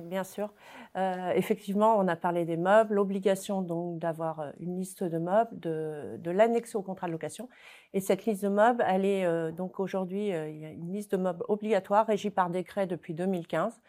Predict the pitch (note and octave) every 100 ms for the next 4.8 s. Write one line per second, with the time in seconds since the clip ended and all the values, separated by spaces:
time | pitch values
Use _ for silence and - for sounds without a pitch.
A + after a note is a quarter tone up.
0 | - - - - D#3+ D#3+ D#3+ D#3 D#3+ D#3
1 | D3+ D#3+ - G#3+ G#3+ G3+ A#3 A#3+ E3+ -
2 | E3 G3 F#3+ B3 B3 - A3 A3 - G3+
3 | F#3+ A3 A3+ - F3 F3+ G3+ A#3 A#3+ -
4 | F#3 G3 G3+ - - F#3 F#3+